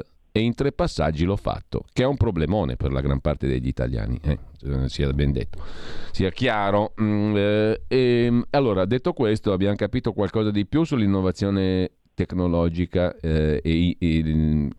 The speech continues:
cos'è che è innovazione tecnologica? Sì, il ministero di, di Colao. È difficile un po' da memorizzare per quanto mi riguarda,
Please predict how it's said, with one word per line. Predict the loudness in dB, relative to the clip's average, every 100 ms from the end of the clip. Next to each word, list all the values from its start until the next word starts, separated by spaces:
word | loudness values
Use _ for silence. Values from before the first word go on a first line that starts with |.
| _
cos'è | -4 -2 -2
che | 0
è |
innovazione | 2 2 0 0 -2
tecnologica? | -2 -2 0 0 -2 -6 -6 -4
Sì, | -2 -2 0
il | 0
ministero | 2 2 0 -2 0 0
di, | 0 0 -2
di | -4
Colao. | -2 -2 -2 -4 -12 -20 -20 -20 -20 -8
È | -4
difficile | -2 0 0 0 0
un | 0
po' | 0
da | 0
memorizzare | 2 2 0 0 0 0 0
per | -2
quanto | -2 -2 0
mi | 0
riguarda, | 0 0 0 0